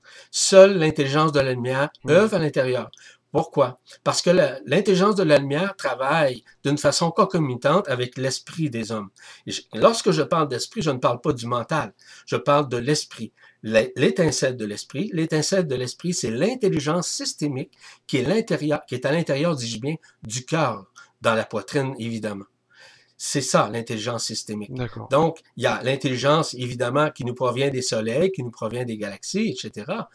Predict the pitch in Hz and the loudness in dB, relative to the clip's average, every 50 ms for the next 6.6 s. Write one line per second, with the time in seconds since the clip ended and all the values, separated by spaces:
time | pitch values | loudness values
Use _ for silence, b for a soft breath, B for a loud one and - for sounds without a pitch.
0 | B B B B B - 123 120 113 113 113 131 120 113 120 143 165 160 131 117 | B B B B B -2 -2 0 0 0 -2 -2 -2 0 2 2 2 2 0 -2
1 | - 127 113 107 107 151 226 311 294 - - 151 147 131 127 127 117 117 123 131 | -4 -6 -6 -4 -2 -2 -2 -2 -4 -4 -4 -4 -4 -2 -2 -4 -2 -2 0 0
2 | 131 127 117 - - 117 110 110 110 120 131 113 - - - B B B B B | 0 -2 -2 -4 -6 -6 -4 -4 -4 -4 -4 -4 -4 -8 -14 B B B B B
3 | B - 170 185 180 131 - b b b - - 143 143 139 127 127 131 160 226 | B -2 0 0 0 -2 -6 b b b -6 -2 0 0 2 2 2 2 2 0
4 | - 208 - - 175 - - 127 135 156 214 294 226 165 156 147 - 143 131 - | -2 -4 -6 -6 -6 -4 0 2 4 4 4 2 0 -2 -4 -2 -2 -2 -2 -2
5 | 165 - - 175 156 - - 156 139 127 120 - 139 156 208 247 247 - B B | -4 -2 -2 -2 -2 -2 -2 -4 -4 -4 -4 -4 -2 0 0 -2 -2 -8 B B
6 | B B B 147 139 123 120 139 175 202 - - | B B B 0 0 2 2 2 2 2 0 -4